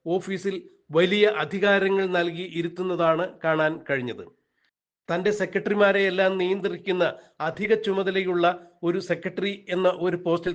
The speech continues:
തന്നെയാണ് കെ എം എബ്രഹാമിനെ പിണറായി വിജയൻ ഇപ്പോഴും വച്ചുകൊണ്ടിരിക്കുന്നത് എന്നുള്ളതാണ് അതിൽ ഏറെ ദുരൂഹമായ സംഗതി.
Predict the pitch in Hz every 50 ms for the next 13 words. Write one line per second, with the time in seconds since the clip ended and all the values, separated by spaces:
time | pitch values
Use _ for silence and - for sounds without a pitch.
0 | 175 175 170 175 165 165 160 160 170 175 175 175 165 165 165 175 - 165 165 165
1 | 170 156 147 170 170 156 156 147 - - - - _ _ _ - 175 175 175 180
2 | 175 175 165 165 160 160 165 170 170 165 170 165 - 196 202 214 214 214 208 190
3 | 180 175 196 196 196 180 175 180 175 147 170 165 170 165 170 175 160 156 170 175
4 | 165 160 156 151 156 147 147 170 220 220 - _ _ _ _ - 160 156 170 170
5 | 170 175 165 175 175 175 175 165 175 - - _ - 151 170 170 190 190 - 180
6 | 170 165 160 156 151 139 127 - - - - 147 135 127 123 - -